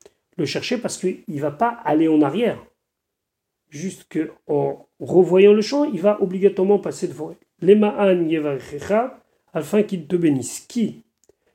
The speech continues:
Qu'Hachem te bénisse par le mérite de cette mitzvah. Ve'afalpi, et malgré que on peut pas considérer que c'est une mitzvah parfaite, puisque c'est une mitzvah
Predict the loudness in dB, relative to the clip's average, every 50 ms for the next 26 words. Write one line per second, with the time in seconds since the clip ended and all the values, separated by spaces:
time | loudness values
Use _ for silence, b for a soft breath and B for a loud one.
0 | _ _ _ -10 -8 -8 0 4 4 4 4 4 0 0 0 2 4 4 2 2
1 | 4 2 0 -2 -2 -6 -16 _ _ _ _ 2 2 2 2 0 -4 -8 -16 _
2 | _ _ _ _ _ _ _ _ -4 2 6 6 6 6 4 2 2 2 2 0
3 | -2 -2 -2 -2 -6 -10 -10 -10 -12 -12 -12 -16 -20 _ _ _ _ _ _ 2
4 | 2 4 4 2 -2 -2 0 0 -2 -2 -2 -4 -4 -4 -2 -2 -4 -8 -12 _
5 | _ _ _ _ _ _ _ _ _ _ _ -4 -2 0 2 2 2 0 -2 -2
6 | 0 4 4 4 4 2 -4 -12 _ _ _ _ _ _ _ _ _ _ _ _
7 | _ _ _ _ _ _ _ _ _ 4 8 8 8 8 4 -2 -8 -8 -6 -6
8 | -8 -2 0 0 0 0 0 -2 -4 -4 -4 -8 -4 -2 0 2 2 0 -2 -2
9 | -10 -10 -6 -6 -4 -2 -2 -4 -4 -6 -2 -2 0 0 -2 -2 -4 -6 -6 -4
10 | -6 -6 -6 -6 -10 -16 -16 -14 -14 -14 -10 -8 -6 -6 -4 -6 -8 -8 -4 -2
11 | -2 -2 -2 -4 -10